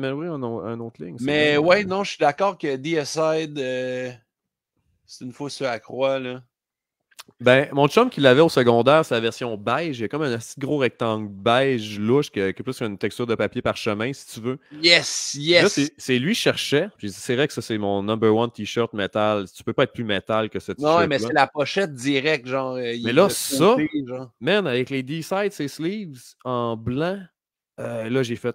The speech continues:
Speaker 1: yo,
Speaker 2: Moi, perso,
Speaker 1: c'est
Speaker 2: j'aurais
Speaker 1: la
Speaker 2: plus
Speaker 1: ch-
Speaker 2: apprécié un, un, un D-side, euh, sur chaque sleeve, euh, en gros, mais, euh, sur le, sur le long.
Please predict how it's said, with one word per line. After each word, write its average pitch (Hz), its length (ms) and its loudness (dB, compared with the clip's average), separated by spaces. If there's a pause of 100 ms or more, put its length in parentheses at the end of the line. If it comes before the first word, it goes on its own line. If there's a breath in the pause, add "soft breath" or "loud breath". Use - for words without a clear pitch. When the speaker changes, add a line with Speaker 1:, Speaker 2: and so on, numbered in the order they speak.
Speaker 1:
yo, 139 360 -4
Speaker 2:
Moi, 226 180 0
perso, - 480 -4
Speaker 1:
c'est 202 60 -8
Speaker 2:
j'aurais 151 140 0
Speaker 1:
la 120 80 4
Speaker 2:
plus - 100 -2 (180)
Speaker 1:
ch- 190 100 -4
Speaker 2:
apprécié 165 880 -4
un, 147 80 -2
un, 127 840 -6
un - 40 -8
D-side, 151 540 -4
euh, 127 320 -6
sur 127 200 -10
chaque 127 280 -6
sleeve, 143 440 -6
euh, 120 220 -6
en 120 220 -10
gros, 127 420 -6
mais, 117 260 -8
euh, 113 380 -10
sur - 240 -12
le, 110 180 -12 (220)
sur - 240 -10
le 120 60 -2
long. 123 240 -4